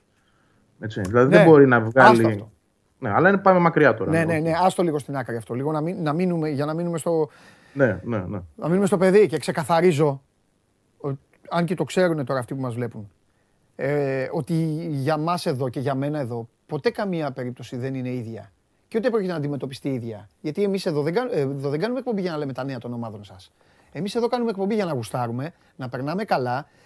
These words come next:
Speaker 2: και να συζητάμε πράγματα που έχουν κα-, να κάνουνε και με το ποδόσφαιρο και με το μπάσκετ, α, με τη σωστή τους βάση.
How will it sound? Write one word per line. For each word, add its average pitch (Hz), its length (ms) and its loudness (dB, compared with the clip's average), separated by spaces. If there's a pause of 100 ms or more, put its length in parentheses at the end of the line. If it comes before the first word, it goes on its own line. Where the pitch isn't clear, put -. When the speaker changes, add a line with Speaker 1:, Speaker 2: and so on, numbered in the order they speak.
(140)
Speaker 2:
και - 120 -4
να 175 100 -2
συζητάμε 160 480 0
πράγματα 190 520 0
που 233 80 -2
έχουν 226 220 -2
κα-, 214 140 -4
να 180 140 -2
κάνουνε 185 420 -2
και 277 120 -2
με 233 80 0
το 185 100 0
ποδόσφαιρο 165 420 -4
και 160 100 -6
με 196 80 -6
το 170 100 -2
μπάσκετ, 135 420 -2 (920)
α, - 80 -2 (140)
με 208 140 4
τη 220 100 2
σωστή 226 380 2
τους 175 260 0
βάση. 135 540 0